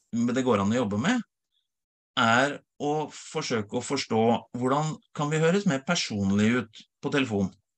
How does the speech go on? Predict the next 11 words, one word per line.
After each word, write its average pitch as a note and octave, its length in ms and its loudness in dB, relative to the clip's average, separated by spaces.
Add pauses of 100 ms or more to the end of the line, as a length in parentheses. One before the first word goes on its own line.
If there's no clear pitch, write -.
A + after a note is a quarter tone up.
(1300)
Hvordan D3 320 2
påvirker B2 520 -4 (160)
tonefall, A2 680 0 (580)
for A#2 140 0
eksempel, A2 420 0
den G#2 160 4
opplevelsen? G2 640 -2 (1080)
Eh, B2 400 4 (160)
det B2+ 120 4
å C#3 200 6
ha, A2+ 140 6